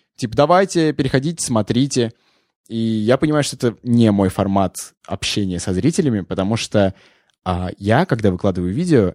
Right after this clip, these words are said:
я вообще не ожидаю, что его кто-то посмотрит. Для меня это до сих пор странно. Для меня странно, что у меня есть аудитория.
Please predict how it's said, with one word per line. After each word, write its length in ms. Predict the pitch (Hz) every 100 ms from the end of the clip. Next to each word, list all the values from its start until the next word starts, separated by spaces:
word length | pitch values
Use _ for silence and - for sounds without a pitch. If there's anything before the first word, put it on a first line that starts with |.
| -
я 140 | - 98
вообще 300 | 104 - 180
не 180 | 175 127 _ _ _
ожидаю, 600 | - 90 92 92 143 143 87
что 180 | -
его 180 | 101 110
кто-то 420 | - - 123 131
посмотрит. 760 | 120 98 - 98 87 - - - _
Для 160 | 101 104
меня 120 | 147
это 100 | 147
до 80 | 110
сих 200 | - -
пор 180 | 78 -
странно. 320 | - 76 - _ _ _
Для 80 | 110
меня 120 | 117
странно, 320 | 139 123 120 101
что 200 | - 90
у 40 |
меня 260 | 90 98 101
есть 400 | 90 85 - -
аудитория. 640 | 90 85 80 80 78 -